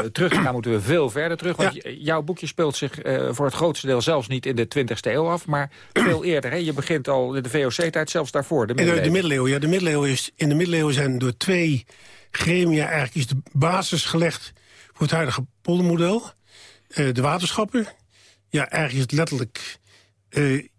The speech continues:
Speaker 1: z-, zwemmen, pompen of verzuipen... als je niet met z'n allen samen consensus bedreef in de polder... dan liep dat ding onder als hij niet al onder was gelopen... en je moest hem proberen leeg te krijgen. Dus de waterschap is eigenlijk het oudste, nu nog bestaande... bestuurlijke orgaan wat we hebben.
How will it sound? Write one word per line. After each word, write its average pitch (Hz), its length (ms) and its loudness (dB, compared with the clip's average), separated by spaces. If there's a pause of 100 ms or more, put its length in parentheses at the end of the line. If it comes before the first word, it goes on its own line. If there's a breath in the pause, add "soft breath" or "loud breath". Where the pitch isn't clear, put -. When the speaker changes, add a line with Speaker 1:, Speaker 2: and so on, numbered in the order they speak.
(100)
Speaker 1:
z-, 160 380 0
zwemmen, 156 520 2
pompen 196 300 2
of 147 100 0
verzuipen... 170 540 2
als 160 220 -4
je 170 60 -2
niet 165 160 0
met 160 140 2
z'n - 80 -2
allen 180 460 0
samen 160 540 0
consensus 160 500 0
bedreef 147 400 2
in 190 160 0
de 143 80 2
polder... 170 440 0 (440 loud breath)
dan 170 120 0
liep 170 140 2
dat 143 140 0
ding 143 180 4
onder 190 520 2 (140)
als 151 200 -2
hij 147 100 2
niet 139 260 2
al 139 80 0
onder 160 220 2
was 170 160 2
gelopen... 143 520 0 (260 loud breath)
en 147 140 2
je 143 100 4
moest 143 160 2
hem - 100 -10
proberen 156 300 2
leeg 190 160 2
te - 100 -14
krijgen. 117 320 -4 (340 loud breath)
Dus 139 120 0
de 131 60 4
waterschap 180 500 0
is 139 60 0
eigenlijk 156 340 -2
het 170 100 -2
oudste, 139 440 0 (560 loud breath)
nu 185 160 4
nog 170 160 2
bestaande... 139 640 0
bestuurlijke 131 800 0
orgaan 185 460 0
wat - 140 -2
we 175 80 2
hebben. 185 260 2